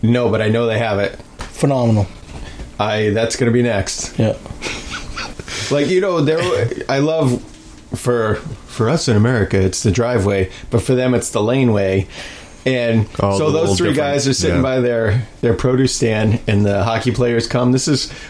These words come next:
Speaker 1: this line cracked me up. They're, they're flexing or whatever on Wayne, the brother, 'cause they're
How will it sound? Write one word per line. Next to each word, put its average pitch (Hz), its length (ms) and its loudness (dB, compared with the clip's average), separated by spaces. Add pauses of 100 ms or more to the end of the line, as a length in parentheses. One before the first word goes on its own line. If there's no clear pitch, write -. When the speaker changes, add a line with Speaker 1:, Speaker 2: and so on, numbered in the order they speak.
(340)
Speaker 1:
this 127 200 2
line 123 380 0
cracked 117 300 -2
me 120 80 2
up. 110 220 -2 (720)
They're, 117 240 0 (180)
they're 117 320 -2
flexing - 640 -4
or 110 60 2
whatever 110 420 0
on 101 400 0
Wayne, 113 420 0
the 101 60 0
brother, 104 400 0
'cause 101 260 -2
they're 101 280 0